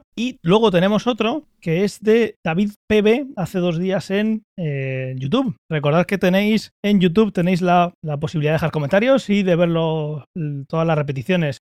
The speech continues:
En Twitch hay unos catorce días, o treinta días, o sesenta días. La verdad es que no tengo ni idea del tiempo que están en, creo que son quince días que permanecen en Twitch. Pero en YouTube pueden estar hasta que la humanidad se vaya al ca-, al garete y pasen cientos de miles de años y los discos duros desaparezcan,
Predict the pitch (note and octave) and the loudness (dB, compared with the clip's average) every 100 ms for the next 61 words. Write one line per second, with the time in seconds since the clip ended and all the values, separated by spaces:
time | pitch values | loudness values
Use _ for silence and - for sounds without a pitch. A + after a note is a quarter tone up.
0 | - F3+ E3+ G#3+ G#3 - F#3 F#3 E3+ D3+ | -6 -4 2 2 2 -2 2 2 2 0
1 | C3 D3 G3+ F#3+ E3 D#3 D3 E3 B2+ G#3 | 0 2 2 2 2 -2 -2 -2 0 -2
2 | G#3+ F3+ C#3 - F3+ D#3 D#3 E3 C#3+ C#3+ | 0 0 -2 -4 -2 0 2 2 0 0
3 | D#3 E3+ E3 E3 D#3 D3+ E3+ E3+ D3 D#3+ | 0 0 0 2 2 2 2 2 0 0
4 | D3+ D3 C#3+ D#3 C#3+ C3+ C3 C3 - E3+ | -2 -2 -2 -2 -2 -4 -6 -10 -8 -6
5 | E3 D#3 C#3 D3 C#3 C#3 C3+ - _ - | -4 -4 -2 -2 -2 -4 -6 -8 _ -8
6 | D#3 C#3+ C#3+ C#3 C#3+ C#3 D3 D3 E3 D#3+ | -6 -4 -4 -2 -4 -4 -4 -2 -2 -4
7 | _ _ _ _ - F3 - _ _ G3 | _ _ _ _ -4 -4 -4 _ _ 0
8 | F3 E3+ D#3 D#3+ D#3 D3+ C#3+ D3 C3+ - | 2 2 2 0 0 -2 -2 -4 -6 -12
9 | _ - E3 - D3 C#3 C#3 C#3 C#3 C3+ | _ -8 -8 -6 -6 -6 -4 -4 -2 -4
10 | C#3+ - D3 C#3+ C#3 B2+ C#3 D3 C#3 C#3 | -4 -2 -2 -2 -2 -4 -6 -4 -4 -2
11 | F3 A#3+ F3 D3+ C#3+ D#3 C#3+ D3 C#3+ D3 | -2 -2 -2 -2 -2 -2 -2 -2 -2 0
12 | C#3+ C#3+ D3 E3 D#3+ C#3+ C#3 - D3 D#3 | 0 -2 -2 -2 -2 -4 -4 -2 -2 0
13 | D3+ C#3 D3+ D3+ F3 B3+ D4 | 0 -2 -2 0 0 0 -4